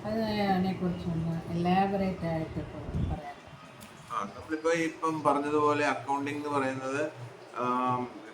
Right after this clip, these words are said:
Speaker 2: ഫിനാൻഷ്യൽ ട്രാൻസാക്ഷൻ. ഇപ്പൊ see, എന്ത്, ഏത് ഓർഗനൈസേഷനിലും, ആം, ചെയ്യുന്ന ഓരോ ആക്ടിവിറ്റീസിനും ഒരു ഫിനാൻഷ്യൽ വാല്യൂ ഉണ്ടാവും. അപ്പൊ അത് ഫിനാൻഷ്യൽ റെക്കോർഡ്സ് ആകണം, അത് അക്കൗണ്ടിങ് ഇൻഫർമേ-, അക്കൗണ്ടിങ്,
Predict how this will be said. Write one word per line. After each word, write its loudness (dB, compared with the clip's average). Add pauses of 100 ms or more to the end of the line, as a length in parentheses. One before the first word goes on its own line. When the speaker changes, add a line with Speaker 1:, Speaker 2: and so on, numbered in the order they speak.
Speaker 2:
ഫിനാൻഷ്യൽ -2
ട്രാൻസാക്ഷൻ. -6
ഇപ്പൊ -10
see, -2
എന്ത്, -4
ഏത് 2
ഓർഗനൈസേഷനിലും, 2 (460)
ആം, 4
ചെയ്യുന്ന 4
ഓരോ 6
ആക്ടിവിറ്റീസിനും 2
ഒരു 4
ഫിനാൻഷ്യൽ 0
വാല്യൂ 2
ഉണ്ടാവും. -12 (480)
അപ്പൊ 0
അത് 2
ഫിനാൻഷ്യൽ 0
റെക്കോർഡ്സ് 2
ആകണം, 2
അത് -2
അക്കൗണ്ടിങ് 2
ഇൻഫർമേ-, -2
അക്കൗണ്ടിങ്, -2